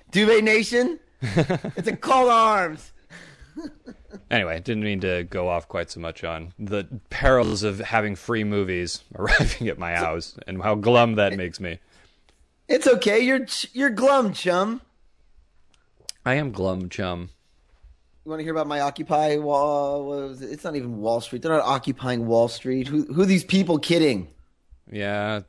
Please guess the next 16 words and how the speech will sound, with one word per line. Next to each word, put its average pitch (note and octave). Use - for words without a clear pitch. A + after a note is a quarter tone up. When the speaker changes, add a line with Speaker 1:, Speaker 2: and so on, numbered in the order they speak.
Speaker 2:
tell A2
me G#2+
about F#2
it. F2+
There D#3
was E3+
a D3+
big D3
sweep C3+
down G2
here F#2+
in F#2
L F2+
A. A2
It's, F2+
uh, F#2